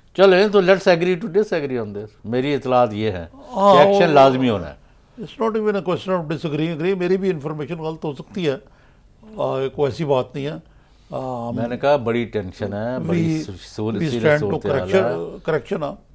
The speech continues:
Speaker 1: जी, सूरत हाल गम-, गंभीर है, और मगर मुल्क की सलामती को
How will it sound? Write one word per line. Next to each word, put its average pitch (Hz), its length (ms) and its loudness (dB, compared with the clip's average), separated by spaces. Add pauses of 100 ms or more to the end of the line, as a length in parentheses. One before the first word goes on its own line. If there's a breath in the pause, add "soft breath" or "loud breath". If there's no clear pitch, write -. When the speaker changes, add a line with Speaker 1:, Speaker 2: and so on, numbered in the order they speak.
(140)
Speaker 1:
जी, 131 400 -8
सूरत 101 380 -8
हाल 101 160 -2
गम-, 87 320 -10
गंभीर 90 440 -8
है, 135 320 0
और 113 200 -4
मगर 107 220 -4
मुल्क 101 320 -6
की 120 220 -6
सलामती 98 680 -8
को 104 520 -4